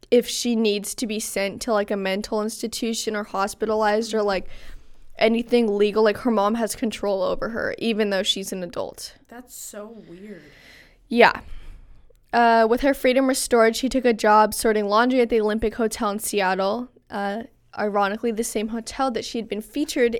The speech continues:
Speaker 1: in a movie
Speaker 2: Oh my God.
Speaker 1: and went to a premiere there of Come and Get It. While working there,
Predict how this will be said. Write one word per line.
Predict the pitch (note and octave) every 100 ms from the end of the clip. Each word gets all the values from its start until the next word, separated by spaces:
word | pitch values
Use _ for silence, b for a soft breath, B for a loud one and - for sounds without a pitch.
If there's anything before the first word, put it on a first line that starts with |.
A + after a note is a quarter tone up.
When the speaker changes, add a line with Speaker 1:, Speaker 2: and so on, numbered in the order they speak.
| -
Speaker 1:
in | A3
a | G#3
movie | G#3+ C4 C#4 G3 E3 A#3+ -
Speaker 2:
Oh | - B3+
my | B3+ A#3
God. | - A3 A3+ - -
Speaker 1:
and | A3+ G#3+
went | G3+ F#3+
to | B3 G#3
a | G#3
premiere | - A3 G#3+ G#3 G#3 G#3
there | G3 F#3+ F#3 -
of | - F#3 F3+ - _
Come | - A#3+ A#3
and | A3
Get | - D#3+
It. | - - - - - _ -
While | G#3
working | A3 B3 B3+ B3 B3
there, | B3 B3